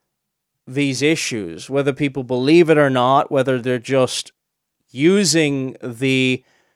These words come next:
it as an excuse to grab power, whatever the reason. I think we shouldn't really go there because you can't know people's motivation sometimes. Whatever the case is, we know that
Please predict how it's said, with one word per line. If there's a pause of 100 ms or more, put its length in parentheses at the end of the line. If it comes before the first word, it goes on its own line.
(600)
it
as
an
excuse
to
grab
power,
whatever
the
reason.
I
think
we
shouldn't
really
go
there
because
you
can't
know
people's
motivation
sometimes. (320)
Whatever
the
case
is,
we
know
that